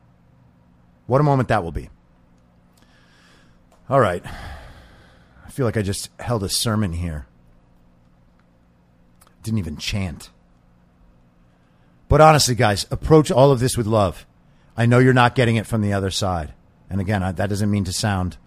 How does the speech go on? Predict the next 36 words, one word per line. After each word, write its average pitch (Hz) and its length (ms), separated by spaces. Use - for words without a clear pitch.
religious 107 400
either. 98 340
But 92 180
the 98 60
truth 131 300
is, 135 380
some 135 200
of 147 60
this 143 120
shit - 400
actually 131 420
is 120 100
biblical. 101 520
Turn 143 240
the 143 100
other 139 160
cheek, 123 320
okay? 117 360
Doesn't 110 180
matter 127 180
what 117 160
they 110 80
called 131 360
you. 143 240
Doesn't 113 180
matter 120 200
what 117 120
they 117 100
said. 104 480
When 113 120
they 123 120
come 147 280
to 160 100
you 165 120
and 160 120
say, 107 500